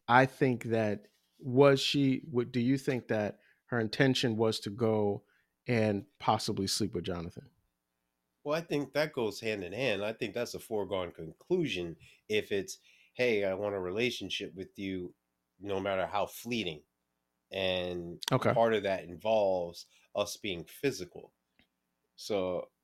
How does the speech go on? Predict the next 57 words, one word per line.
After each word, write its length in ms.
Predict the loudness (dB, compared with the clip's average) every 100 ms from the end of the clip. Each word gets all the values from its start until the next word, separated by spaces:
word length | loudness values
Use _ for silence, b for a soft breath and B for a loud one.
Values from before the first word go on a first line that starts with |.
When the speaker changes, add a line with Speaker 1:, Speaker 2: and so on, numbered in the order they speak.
| -6
Speaker 2:
uh, 100 | 2
Speaker 1:
Yeah. 260 | 2 2 -4
Speaker 2:
if 200 | -8 -2
that's 320 | 2 2 0
what 160 | -8 -4
you're 100 | -4
referring 360 | -4 -4 -6 -4
to, 160 | -8
then 240 | -6 -6 -6
yeah, 200 | -6 -6
by 180 | -6 -4
all 140 | -4 -4
means, 420 | -6 -6 -12 -14
you 100 | -10
know 100 | -8
what 100 | -6
I 20 |
mean? 160 | -6 -6
Like, 220 | -8 -10 -10
that's, 400 | -8 -10 -18 _ _ -20 _ _ _ _ _
that's 240 | -4 -4 -4
inevitable. 440 | -4 -4 -6 4
Speaker 1:
I 100 | 4
thought 260 | 8 8 8
so 160 | 4
too. 400 | 2 2 0 0 -12 _ _ _ 6
I 100 | 8
th-, 120 | 8 6
I 80 | 4
thought 240 | 10 8 8
that 140 | 6
that 160 | 8 8
was 140 | 6
definitely 340 | 4 4 4 2
a 40 |
part 300 | 4 4 4
of 200 | 0 0
it. 200 | -4 -8 -2
And 180 | 2
it's, 220 | 2 0 -4
it's 180 | -2 2
interesting 540 | 2 2 0 0 0
that, 160 | -2 0
that, 260 | 2 2 _ _ _ _
that 160 | 0 2
didn't 200 | 2 0
play 180 | -2 -2
out, 200 | -2 -4
'cause 120 | 0
I 80 | 0
think 220 | 2 2
that 140 | 4 4
would've 140 | 2
made 180 | 0 -2
it 60 |
hard 220 | -4 -4 -4
too. 180 | -8